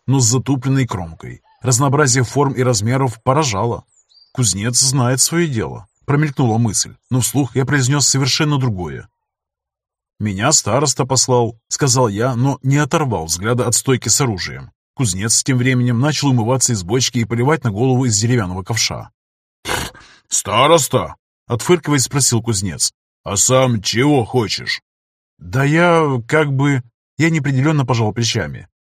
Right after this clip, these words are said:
«Ага, я так и подумал. Мимо проходил».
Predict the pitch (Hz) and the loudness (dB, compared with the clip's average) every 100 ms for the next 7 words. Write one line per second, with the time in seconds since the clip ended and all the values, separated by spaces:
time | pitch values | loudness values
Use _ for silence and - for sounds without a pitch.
0 | - 110 110 107 117 123 - _ 113 127 | -4 -2 0 0 0 0 -4 _ 0 2
1 | 131 135 131 113 147 127 110 80 69 - | 2 0 2 2 2 2 0 -4 -14 -18
2 | _ - 101 120 156 165 165 160 131 92 | _ -10 -4 2 2 4 2 4 2 -2
3 | 69 | -10